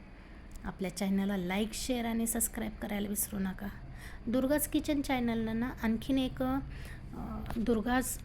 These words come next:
किचन शॉर्ट्स नावाचे शॉर्ट्स, अ, व्हिडिओचं एक चॅनल काढलेलं आहे, तोही नक्की, नक्की पहा. त्याच्यातही अशाच प्रकारचे मी व्हिडिओ सेंड करत असते, पण, अ, छोट्या छोट्या प्रमाणात, अ, म्हणजे छोट्या शॉर्ट्समध्ये मी सेंड करत असते,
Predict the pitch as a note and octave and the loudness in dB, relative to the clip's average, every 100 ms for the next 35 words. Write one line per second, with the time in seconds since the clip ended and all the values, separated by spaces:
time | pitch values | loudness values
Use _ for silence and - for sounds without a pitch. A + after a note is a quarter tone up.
0 | - A3+ - A3 - A3 G#3+ - A3+ G#3 | 2 2 2 0 2 4 4 4 4 6
1 | G3+ G3 A3 G#3+ A3+ G#3 G#3+ - - A3 | 4 2 -2 0 2 2 4 6 6 6
2 | G#3 G#3 G#3+ G3+ F#3+ - G3 - G3+ F3 | 6 4 4 4 2 2 0 2 2 2
3 | F3 E3 F3 E3+ D#3+ F3+ E3 - - - | 0 0 0 0 -2 -2 -4 -6 -10 -10
4 | - - A3+ A3+ B3 A#3 A#3 - A3+ A3 | -10 2 4 6 6 4 4 2 2 0
5 | - A3 A3 G3 G#3 G#3+ G3 F#3+ G#3+ A#3+ | 0 -2 0 0 0 0 -2 0 0 0
6 | C4 G#3 B3 A#3+ - C4 - A#3+ B3+ A#3+ | -2 -2 0 0 0 -2 0 0 2 4
7 | A#3+ A#3+ A3+ A3 A3 A3+ G#3+ G#3+ G#3+ G#3 | 6 6 4 2 2 4 4 4 0 0
8 | G#3 - A3+ - - - - - D4+ D4+ | 0 0 -4 -6 -12 -12 -10 -4 2 4
9 | D#4 D4 - C#4+ A#3+ A#3+ A3 G#3 G#3+ G3 | 4 2 4 4 4 2 0 0 2 2
10 | F#3 F#3+ - - G#3 G3+ G3 G3+ - G#3 | 2 0 -4 -6 0 2 2 0 -2 -2
11 | G#3 - G#3+ A3 - A#3 G#3 G#3+ G#3 - | 0 4 6 6 6 4 4 4 4 4
12 | G#3 F#3+ F#3+ F#3 - F3 - | 2 2 0 -4 -4 -6 -4